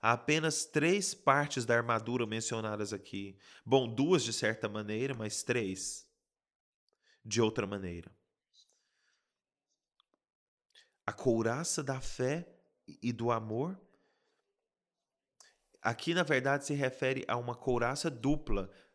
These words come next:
que, do, que protege a fronte e, e a, as nossas costas. A frente e as nossas costas. Você precisa estar exercitando fé e amor.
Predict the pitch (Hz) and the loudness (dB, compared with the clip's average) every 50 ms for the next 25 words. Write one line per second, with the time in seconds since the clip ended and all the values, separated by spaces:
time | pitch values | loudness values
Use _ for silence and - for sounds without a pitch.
0 | _ _ _ _ - - - 131 127 123 120 113 - - - _ _ _ _ _ | _ _ _ _ -12 -4 0 2 2 2 0 -2 -6 -14 -20 _ _ _ _ _
1 | _ 127 - - _ _ _ 95 117 113 120 120 117 113 92 - - - - 120 | _ -12 -12 -12 _ _ _ -14 -8 -4 -2 0 0 0 -2 -4 -6 -8 -10 -10
2 | - - 123 120 117 - 127 123 123 123 120 117 123 120 113 113 - - - 131 | -4 -2 -2 -2 0 0 2 2 2 2 2 0 0 0 0 -2 -4 -2 0 0
3 | 147 165 175 165 - - - 107 101 101 - - - _ _ - 120 120 127 - | 0 0 0 -2 -2 -2 -2 -4 -6 -8 -14 -20 -20 _ _ -6 -4 -4 -2 -2
4 | 120 123 123 110 - - 120 - - 110 113 110 117 117 117 - - 117 - - | 0 0 0 -2 -2 -4 -4 -2 0 -2 -2 0 -2 -2 -2 -2 -2 -2 -4 -4
5 | - - 120 113 110 107 - - - 95 92 - - - - _ _ _ _ _ | 0 2 2 2 2 0 -2 -6 -6 -8 -8 -8 -8 -10 -10 _ _ _ _ _
6 | _ _ _ _ _ _ _ _ _ _ _ _ _ _ _ - - 101 104 - | _ _ _ _ _ _ _ _ _ _ _ _ _ _ _ -14 -12 -12 -12 -12
7 | - - - - 123 139 156 151 - 139 123 117 120 113 113 - 113 - - - | -14 -12 -6 0 0 0 0 0 0 -2 -2 0 -2 -6 -6 -6 -6 -6 -8 -6
8 | - 104 98 95 92 - - - - - - - - _ _ _ _ _ _ _ | -4 -4 -4 -4 -6 -8 -12 -12 -12 -12 -12 -14 -16 _ _ _ _ _ _ _
9 | _ _ _ _ _ _ _ _ _ _ _ _ _ 120 117 - 135 127 - 131 | _ _ _ _ _ _ _ _ _ _ _ _ _ -4 -2 -2 -2 -2 -2 -4
10 | 127 120 - 127 139 143 139 - - - 120 - 156 143 139 139 135 - - - | -6 -6 -4 -2 -2 -2 -2 -2 -4 -4 -4 -2 0 0 0 0 -2 -8 -16 -20
11 | _ _ _ 120 139 123 143 151 135 - 143 - - 143 143 135 135 - - - | _ _ _ 0 0 2 2 0 0 -2 -4 -2 -2 -2 0 -2 -4 -6 -6 -10
12 | - - 143 151 175 220 - - 190 196 226 233 233 220 160 156 180 214 226 202 | -2 0 2 2 2 0 -4 -6 -6 -6 -6 -6 -6 -6 -4 -4 -2 -2 -4 -6
13 | - | -8